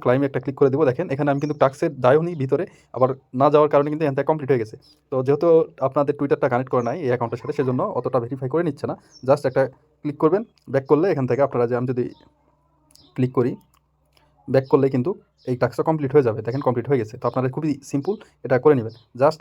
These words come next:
এই যে দেখতে পাচ্ছেন ফলো, মানে এই, এটাতে ফলো দিতে হবে। এইখানে একটা ক্লিক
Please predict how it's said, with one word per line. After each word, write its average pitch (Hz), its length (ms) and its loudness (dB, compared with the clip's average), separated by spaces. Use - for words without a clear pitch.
এই 139 80 2
যে 147 100 0
দেখতে 139 180 -4
পাচ্ছেন 131 200 -2
ফলো, 135 200 4
মানে 127 120 0
এই, 135 60 -2
এটাতে 135 240 -6
ফলো 135 200 4
দিতে 135 160 -2
হবে। 143 120 0
এইখানে 139 260 0
একটা 135 160 -10
ক্লিক 143 140 -8